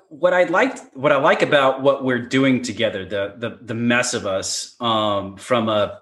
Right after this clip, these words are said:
Lenovo, Nutanix, Citrix perspective, is the, is the fact that we're introducing this concept of,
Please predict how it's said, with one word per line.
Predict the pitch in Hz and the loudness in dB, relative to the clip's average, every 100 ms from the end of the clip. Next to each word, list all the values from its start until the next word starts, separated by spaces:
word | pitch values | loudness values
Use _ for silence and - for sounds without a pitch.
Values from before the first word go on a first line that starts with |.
| - | -14
Lenovo, | 117 123 120 127 127 123 117 117 113 - | -4 0 4 4 4 4 4 4 0 -4
Nutanix, | 113 107 - 131 120 117 110 - | -6 -6 -2 0 2 0 -2 -10
Citrix | - - - 143 139 127 - | -10 -8 -2 0 0 -6 -8
perspective, | - 107 - 104 92 - 98 92 - | -12 -12 -8 -8 -8 -10 -14 -14 -10
is | 123 107 | -8 -6
the, | 120 - | -8 -4
is | 127 | -4
the | 120 | -4
fact | - 143 147 139 | 0 2 2 2
that | 120 | 0
we're | 117 - | 0 0
introducing | 147 151 135 127 123 123 110 | 2 2 0 0 0 0 0
this | 110 - | -2 -2
concept | 117 117 113 117 104 - 110 | 0 2 2 0 0 -4 -2
of, | 104 101 95 - | 0 0 -2 -10